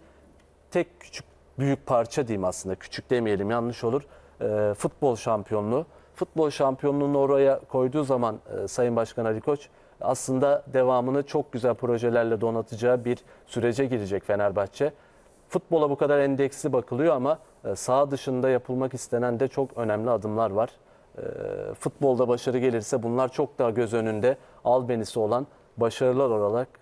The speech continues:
e, görecek. Taraftar da bunu öyle alacaktır. Çünkü futbolda başarı gelmediği zaman, ya, basketboldaki şampiyonluğun, işte kadın voleyboldaki şampiyonluğun, ya, bunlar da sanki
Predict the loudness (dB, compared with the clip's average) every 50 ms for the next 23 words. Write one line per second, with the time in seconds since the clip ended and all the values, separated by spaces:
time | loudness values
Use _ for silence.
0 | -20 -14 -12 -12 -10 -10 -10 -6 -2 0 0 0 0 0 -2 -2 -2 -2 -2 0
1 | 2 2 2 2 2 2 2 2 2 0 0 0 2 4 4 4 4 4 4 2
2 | 2 0 -2 -2 -4 -4 -4 _ -6 -6 -6 -8 _ -20 -20 -14 -12 -10 -8 -6
3 | -6 -6 -4 0 2 2 2 2 2 2 0 0 0 0 2 2 2 2 2 0
4 | -2 -2 -2 -2 0 0 0 0 -2 -4 -6 _ _ -20 -20 -18 -8 -2 0 0
5 | 0 0 -2 -2 -2 -2 -2 0 0 0 0 0 -2 -2 -2 -2 -2 -2 -4 -6
6 | -6 -4 -2 -2 -2 -2 -2 -2 -2 0 0 0 0 0 -2 -4 -8 -10 -8 -8
7 | -4 -2 -2 0 0 0 -2 -2 -4 -6 -2 0 2 4 4 2 2 2 0 0
8 | 0 -2 -2 -4 -6 -6 -4 -2 -2 -2 -2 0 0 0 0 0 0 -2 -2 -4
9 | -12 -20 -20 -20 -12 -8 -6 -4 -2 -2 -2 0 2 2 2 2 2 0 0 0
10 | 0 -2 -2 -2 -2 0 0 0 -2